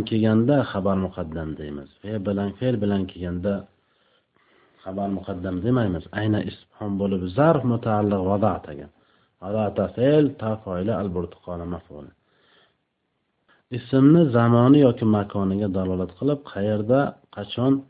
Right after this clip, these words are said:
e, qachon yoki qayerda so'rovga javob bo'lib harakat nasb bo'lgan ismga zarf yoki maf'ulun fih deyilardi. Bitta qachon, qayerda so'rovga javob bo'lmasa ham, o'zi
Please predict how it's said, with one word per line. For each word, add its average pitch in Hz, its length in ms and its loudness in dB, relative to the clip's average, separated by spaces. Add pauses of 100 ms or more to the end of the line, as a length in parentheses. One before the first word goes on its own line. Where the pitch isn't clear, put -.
(460)
e, 95 100 -8 (540)
qachon 135 440 2
yoki 110 220 0 (100)
qayerda 110 500 2 (220)
so'rovga 101 480 -2
javob 92 320 -4
bo'lib 98 240 -6
harakat 92 400 -10
nasb 92 320 -10
bo'lgan 87 320 -8
ismga 98 480 -2 (920)
zarf 123 340 -2
yoki 113 220 -2
maf'ulun 107 500 -4
fih 110 240 -6
deyilardi. 85 500 -6
Bitta 117 380 -2 (160)
qachon, 120 360 -2 (120)
qayerda 113 360 2
so'rovga 101 440 0
javob 90 280 -2
bo'lmasa 85 440 -6
ham, 147 200 2 (160)
o'zi 139 360 4